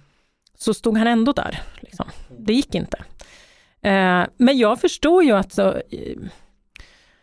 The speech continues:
Speaker 1: jag känner nog bara så här att, ehm, just det här öppnare hjärtan-talet, att det liksom har blivit så otroligt också känsligt för moderater.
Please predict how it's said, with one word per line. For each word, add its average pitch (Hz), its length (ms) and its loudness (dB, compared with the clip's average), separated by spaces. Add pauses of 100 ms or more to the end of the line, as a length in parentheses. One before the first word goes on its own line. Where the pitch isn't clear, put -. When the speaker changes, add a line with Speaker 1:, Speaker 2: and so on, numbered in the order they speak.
(720)
Speaker 1:
jag 320 180 2
känner 240 220 2
nog 202 160 4
bara 185 240 2
så 175 120 -4
här 170 260 0
att, 180 200 -2 (300)
ehm, 196 520 2 (1500)
just 285 380 0
det 285 80 0
här 190 320 -2
öppnare 190 340 0
hjärtan-talet, 202 1300 -2
att 190 140 -4 (100)
det 240 220 2
liksom 208 220 0
har 190 80 2
blivit 196 340 0
så - 100 -2
otroligt 233 920 0
också 180 320 -2
känsligt 185 480 -2
för 196 60 0
moderater. 190 760 -2